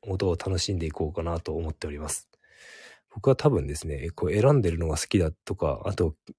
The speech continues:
こうやってギターの音を聴いてるのが好きなのかもしれないですね。で、まあ、弾いてるのも楽しいんですけど、とりあえずまあ、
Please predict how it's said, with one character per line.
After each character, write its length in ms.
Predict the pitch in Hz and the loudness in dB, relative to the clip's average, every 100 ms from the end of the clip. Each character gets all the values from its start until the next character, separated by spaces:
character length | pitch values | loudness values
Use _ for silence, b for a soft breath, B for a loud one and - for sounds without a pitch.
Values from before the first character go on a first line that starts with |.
| _ _ - | _ _ -12
こ 160 | - | -2
う 40 | 92 | 0
や 80 | 85 | 0
っ 20 | |
て 380 | - 92 87 - _ _ _ - | 0 0 0 -6 _ _ _ -20
ギ 160 | - 98 | -4 0
タ 120 | 107 | 2
ー 40 | 107 | 2
の 120 | 104 | 2
音 200 | 104 131 | 6 6
を 80 | 117 | 6
聴 160 | - | 2
い 60 | 127 | 2
て 100 | 135 | 2
る 80 | 113 | 2
の 80 | |
が 80 | 78 | -2
好 60 | 71 - | -4 -2
き 100 | 107 | 2
な 80 | 90 | 2
の 100 | 73 | 0
か 160 | - | 0
も 100 | 101 | 0
し 120 | 76 78 | 0 -4
れ 80 | |
な 100 | 73 | -6
い 60 | 71 | -8
で 60 | 78 | -10
す 120 | - | -4
ね。 240 | 87 85 _ _ _ _ _ _ _ _ _ _ _ _ _ _ _ _ _ _ _ _ _ _ _ _ _ _ | -4 -4 _ _ _ _ _ _ _ _ _ _ _ _ _ _ _ _ _ _ _ _ _ _ _ _ _ _
で、 80 | - | 2
ま 140 | 113 | 4
あ、 20 | 98 | 4
弾 100 | - | 2
い 60 | 143 | 6
て 80 | 175 | 8
る 80 | 175 | 8
の 100 | 95 | 6
も 80 | |
楽 180 | 80 90 | 4 0
し 100 | 92 | 2
い 60 | 120 | 2
ん 40 | |
で 80 | 90 | 2
す 60 | 78 | -2
け 100 | - | -2
ど、 200 | - 67 _ _ _ _ _ _ - _ _ _ | -2 -4 _ _ _ _ _ _ -20 _ _ _
と 120 | - | -2
り 100 | 113 | 4
あ 60 | 123 | 6
え 40 | |
ず 100 | 120 | 6
ま 280 | 117 107 80 | 4 2 0
あ、 80 | - | -12